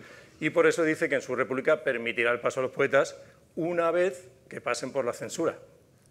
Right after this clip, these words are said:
Es decir, una vez que esos poetas cuenten lo que él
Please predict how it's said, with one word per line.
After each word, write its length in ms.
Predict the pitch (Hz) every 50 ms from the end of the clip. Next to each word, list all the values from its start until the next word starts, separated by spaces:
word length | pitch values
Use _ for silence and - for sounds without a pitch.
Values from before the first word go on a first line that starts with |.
| _ _ -
Es 120 | 139 123
decir, 200 | 135 123 107 -
una 260 | - 127 123 127 127 127
vez 220 | 131 139 131 131
que 80 | - 220
esos 180 | - 156 139
poetas 480 | - - 147 147 147 147 165 170 165 - - - - -
cuenten 360 | - 226 175 131 - 147 143
lo 120 | 135 127 120
que 100 | - 120
él 220 | 120 120 123 -